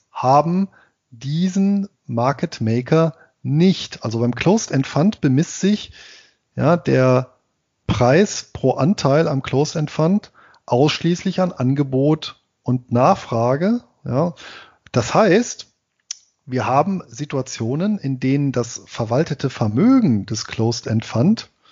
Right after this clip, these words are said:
höher oder niedriger ist, ja, als der entsprechende Börsenwert. Ja, ich hatte jetzt vorhin gesagt, dass das verwaltete Vermögen bezeichnet man auch als Net Asset Value, N A V, oder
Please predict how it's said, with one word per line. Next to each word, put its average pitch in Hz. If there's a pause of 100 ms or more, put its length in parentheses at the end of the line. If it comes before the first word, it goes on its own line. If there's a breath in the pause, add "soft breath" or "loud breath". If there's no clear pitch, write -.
(480 soft breath)
höher 156 (120)
oder 147
niedriger 160
ist, - (720)
ja, 147
als 135
der 147
entsprechende 143
Börsenwert. 135 (540)
Ja, 117 (260)
ich -
hatte 131
jetzt 120
vorhin 123
gesagt, 139
dass -
das 123
verwaltete 123
Vermögen 151 (120)
bezeichnet 120
man 120
auch 123
als 113
Net 123
Asset 113
Value, 185
N 120
A 120
V, 175 (100)
oder 110